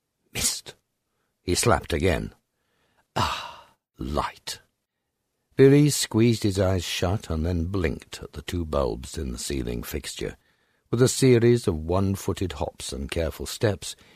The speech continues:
he manoeuvred through his art-strewn room and headed for his mirror, almost afraid to look when he turned his back towards his reflection.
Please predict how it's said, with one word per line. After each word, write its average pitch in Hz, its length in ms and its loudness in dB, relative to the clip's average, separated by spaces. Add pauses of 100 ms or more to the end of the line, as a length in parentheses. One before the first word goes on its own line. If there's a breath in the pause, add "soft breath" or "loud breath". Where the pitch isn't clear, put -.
(180 soft breath)
he 127 160 -2
manoeuvred 123 680 6
through 90 340 -2
his 85 260 -2
art-strewn 82 800 -4
room 82 400 0 (340 soft breath)
and 110 140 0
headed 120 340 2
for 127 140 2
his 120 140 0
mirror, 65 340 2 (500)
almost 67 400 -6
afraid 98 380 0
to 113 80 -2
look 117 400 -2
when 60 140 -8
he 69 80 -6
turned 71 320 -4
his 73 100 -4
back 82 360 -4
towards 67 400 -8
his 62 200 -8
reflection. 76 600 -6